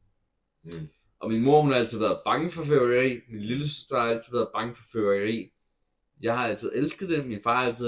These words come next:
Speaker 2: elsket det. Øh, så det, det ligger bare til mig, at jeg kan godt lide fyrværkeri.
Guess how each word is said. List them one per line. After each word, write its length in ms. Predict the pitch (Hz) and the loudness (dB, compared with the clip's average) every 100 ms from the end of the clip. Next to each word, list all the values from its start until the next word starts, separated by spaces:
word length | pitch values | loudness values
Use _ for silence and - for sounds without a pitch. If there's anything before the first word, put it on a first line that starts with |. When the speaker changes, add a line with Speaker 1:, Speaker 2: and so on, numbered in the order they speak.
| 117 | -2
Speaker 2:
elsket 320 | 117 123 110 | -4 -14 -14
det. 140 | 104 - _ _ _ _ _ _ _ _ _ _ _ _ | -16 -20 _ _ _ _ _ _ _ _ _ _ _ _
Øh, 500 | 127 135 127 127 120 113 110 - _ _ _ | -6 -2 0 0 -2 -4 -14 -20 _ _ _
så 200 | - 131 | -8 -6
det, 180 | 127 143 135 - 147 | 2 2 2 -8 -4
det 100 | 135 | 0
ligger 320 | 151 180 160 | 2 4 4
bare 180 | 127 127 | 2 2
til 100 | 131 | 0
mig, 200 | 123 123 | 2 2
at 60 | |
jeg 80 | 123 | 0
kan 80 | 127 | -2
godt 180 | 120 123 | -2 -4
lide 100 | 107 | -4
fyrværkeri. 440 | - 92 76 - | -6 -4 -4 -8